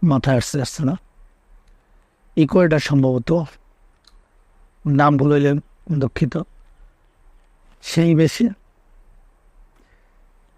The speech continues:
উরুগুয়ে যদি ফাইনালে যায়, আপনি চিন্তা করেন না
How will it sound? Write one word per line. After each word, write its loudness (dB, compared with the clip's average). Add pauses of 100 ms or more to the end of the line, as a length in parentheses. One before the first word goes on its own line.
(200)
উরুগুয়ে 2
যদি 0
ফাইনালে 0
যায়, -6
আপনি -8
চিন্তা 0
করেন -2
না -12